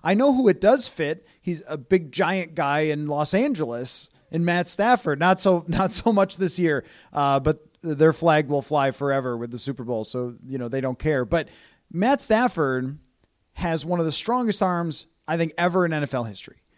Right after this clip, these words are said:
And he can wait until the last second to just gun it. He also throws sidearm. He throws when he's hit. Dudes can bounce off him sometimes. Like, all these things are very different for Cousins. And I think Kirk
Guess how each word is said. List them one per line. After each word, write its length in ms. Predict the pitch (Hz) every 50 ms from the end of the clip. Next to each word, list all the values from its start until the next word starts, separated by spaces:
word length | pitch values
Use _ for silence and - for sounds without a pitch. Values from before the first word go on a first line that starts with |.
| _ _ _ _ _ _ _ _ - 185
And 400 | 185 185 180 170 165 156 151 -
he 260 | - - - 247 254
can 260 | - 285 233 190 165
wait 280 | 175 262 277 240 208 170
until 240 | 170 - 190 190
the 120 | 175 151 135
last 520 | 120 120 135 170 190 185 160 - - - -
second 520 | - - 196 190 180 - - 92 78 - _ _ _ _ _ -
to 120 | - 160
just 560 | 131 - - 190 185 165 - - 135 131 120
gun 180 | 110 190 196 170
it. 160 | 139 - - _ _ -
He 200 | - - 214 214
also 280 | 220 247 247 - 233
throws 340 | 180 - - 165 147 139 -
sidearm. 920 | - - - 185 170 180 202 202 202 202 196 190 196 196 190 190 190 185 180 - - _ -
He 160 | - 190 185
throws 560 | - - 165 180 180 175 170 165 160 147 120
when 160 | 135 143 131
he's 220 | 127 127 123 - -
hit. 340 | - 214 214 202 190 - _ _ _ _ - - - _ -
Dudes 280 | - 208 214 190 -
can 180 | - 170 147 139
bounce 280 | - 117 113 120 117 180
off 260 | 190 202 202 190 -
him 200 | 202 202 190 180
sometimes. 600 | 160 - 190 185 180 - 185 175 175 175 175 170 - - - _ -
Like, 140 | 160 175 - -
all 220 | 190 214 254 320
these 180 | 370 381 262 -
things 240 | - 254 226 190 190
are 80 | 185
very 240 | 160 160 160 156 151
different 420 | 135 123 160 156 - 160 135 131 -
for 120 | - 131
Cousins. 520 | - - 139 127 113 110 101 95 95 - - _ _ _ _
And 120 | - 170 175
I 100 | 190 185
think 340 | 190 254 339 330 330 - - _ _ _ _ _ _ _ _ - _ _ _ _ _
Kirk 540 | - - - 247 349 339 - _ _ _